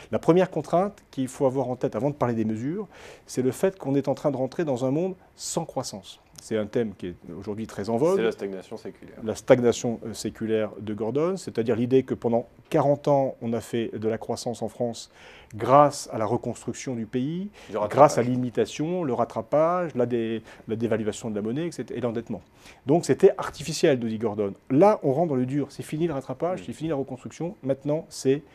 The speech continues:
Speaker 1: pour croître, il faut faire de l'innovation. Problème, euh, faire de l'innovation, c'est de plus en plus dur. À mesure qu'on trouve de nouvelles molécules, à, à mesure qu'on fait de l'innovation,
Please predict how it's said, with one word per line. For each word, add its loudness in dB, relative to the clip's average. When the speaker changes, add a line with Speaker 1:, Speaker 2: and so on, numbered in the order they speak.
Speaker 1:
pour -4
croître, 6
il -8
faut -6
faire 4
de 0
l'innovation. 0
Problème, 8
euh, 4
faire 4
de 6
l'innovation, 0
c'est -4
de 0
plus -2
en -2
plus -4
dur. -4
À -2
mesure 4
qu'on -4
trouve -4
de 2
nouvelles 4
molécules, -2
à, 2
à -2
mesure 2
qu'on -4
fait 2
de -6
l'innovation, 2